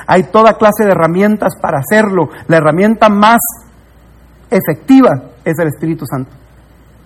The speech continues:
La herramienta más efectiva es el Espíritu Santo. Y decirle, "Espíritu Santo, voy a tomar estos próximos quince minutos. Voy a, no solamente a leer, voy a comer de la palabra". Oye, déjeme decirle que en quince minutos usted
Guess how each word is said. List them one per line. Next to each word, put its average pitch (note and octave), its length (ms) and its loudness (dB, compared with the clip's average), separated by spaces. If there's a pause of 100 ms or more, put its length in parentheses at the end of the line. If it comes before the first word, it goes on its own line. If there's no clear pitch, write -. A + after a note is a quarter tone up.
(720)
La E3+ 140 2
herramienta G3+ 480 0
más G#3+ 260 2
efectiva C#4 800 0
es G3 180 -2
el B3 60 -2
Espíritu G#3 420 -4
Santo. G3 220 -2
Y E3 100 -4
decirle, G3 280 -2 (500)
"Espíritu A3 560 2
Santo, B3+ 680 4 (100)
voy G#3 220 0
a A3 60 0
tomar G#3 260 0
estos A3 240 -4 (160)
próximos A3+ 460 0 (120)
quince B3 380 2
minutos. G3 500 -4 (300)
Voy F#3+ 360 0
a, G#3+ 340 0 (100)
no F3+ 180 -2
solamente G3+ 420 0
a G3 60 4
leer, F3+ 300 2
voy F#3+ 160 0
a G3 160 -2
comer F#3 400 0
de F#3+ 100 0
la F3 120 0
palabra". F3+ 760 0
Oye, F#3 360 2
déjeme G3+ 280 0
decirle G#3 240 -2
que G#3+ 100 -6
en E3+ 100 -4
quince A#3+ 400 4
minutos G#3+ 440 0
usted A3 160 0